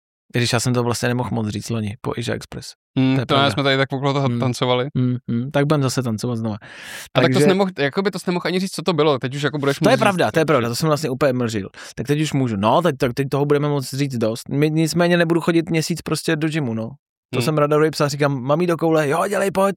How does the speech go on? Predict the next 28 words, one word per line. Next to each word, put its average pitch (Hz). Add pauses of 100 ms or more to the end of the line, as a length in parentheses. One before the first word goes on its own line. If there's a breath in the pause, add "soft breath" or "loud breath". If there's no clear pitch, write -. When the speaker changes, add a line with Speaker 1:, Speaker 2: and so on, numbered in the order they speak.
Speaker 1:
„No, 160
ale 185
já 175
tady 190
měsíc 185
nejsem, 190
a 143
pak 160
tady 170
taky 165
měsíc 170
nejsem, 143
a 127
pak 143
na 151
Vánoce 160
jsem 147
pryč, 135 (460 loud breath)
a -
pak 139
tady 147
často 143
nebudu.“ 143
„A -
to -
nevadí, 208
to 170
nevadí.“ 160